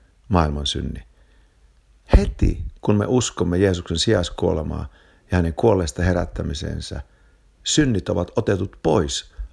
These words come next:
omalta tunnoltamme. Ne on otettu pois Jeesuksen veren kautta, eli hänen ruumiillisen veriuhrinsa kautta Golgatan ristillä. Tämä on se elävä tie,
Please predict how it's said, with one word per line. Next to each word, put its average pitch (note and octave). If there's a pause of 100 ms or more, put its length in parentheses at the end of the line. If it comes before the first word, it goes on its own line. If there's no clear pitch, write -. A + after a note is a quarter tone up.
(120)
omalta E2
tunnoltamme. D2 (680)
Ne C#3+
on A#2
otettu C3
pois B2+ (220)
Jeesuksen A2 (280)
veren G#2
kautta, - (720)
eli A#2+
hänen G#2 (420)
ruumiillisen F#2+ (420)
veriuhrinsa G2+ (120)
kautta -
Golgatan D#2+
ristillä. - (140)
Tämä D3+
on G#2+
se G2+ (680)
elävä G2 (140)
tie, D#2+